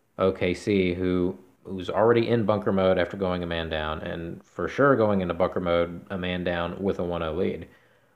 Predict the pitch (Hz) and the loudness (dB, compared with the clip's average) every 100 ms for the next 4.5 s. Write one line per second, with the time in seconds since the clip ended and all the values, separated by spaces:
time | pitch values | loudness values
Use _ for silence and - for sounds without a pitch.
0 | _ - 85 87 87 90 95 104 110 107 | _ -4 -2 -2 -2 -4 -2 0 2 2
1 | 92 101 104 98 95 98 - 120 101 107 | 0 0 2 2 0 -6 -4 -2 0 0
2 | 104 110 101 104 98 98 - 95 95 95 | 0 -2 0 2 2 2 0 -2 0 0
3 | 90 92 104 98 92 87 95 87 95 98 | 0 0 2 2 2 0 -2 -6 -4 -4
4 | 92 82 85 80 - | -2 -2 -4 -4 -10